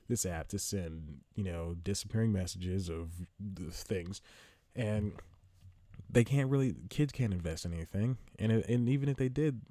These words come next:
they probably wouldn't want to invest in this 'cause you can't really innovate on disappearing pictures. Now, Snapchat just updated, not just, and they did a thing called Snap Map, which I don't, i-, you snap and it shows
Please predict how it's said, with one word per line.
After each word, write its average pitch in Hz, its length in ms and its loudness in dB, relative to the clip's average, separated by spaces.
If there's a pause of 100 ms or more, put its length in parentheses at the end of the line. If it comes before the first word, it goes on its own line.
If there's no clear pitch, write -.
(120)
they 120 140 4
probably 117 300 2
wouldn't 117 220 2
want 120 140 2
to 127 60 2
invest 135 260 -2
in 98 40 0
this 85 100 -4
'cause - 160 2
you 104 100 0
can't 127 300 0
really 107 180 4
innovate 92 500 0 (400)
on 113 160 4
disappearing 98 460 2
pictures. - 520 -2 (280)
Now, 110 80 0
Snapchat 98 460 0
just 92 180 -4
updated, 92 800 -2 (240)
not 87 160 -2
just, - 360 -8
and 101 120 -2
they 110 120 6
did 110 480 4 (300)
a - 40 -6
thing 110 200 2
called 85 300 -2
Snap - 480 -2
Map, 82 340 -6 (460)
which 95 160 -4
I 104 100 2
don't, 117 220 4 (120)
i-, 101 280 -6
you 101 260 -2
snap 107 460 2
and 101 120 -2
it 87 120 -4
shows 101 360 0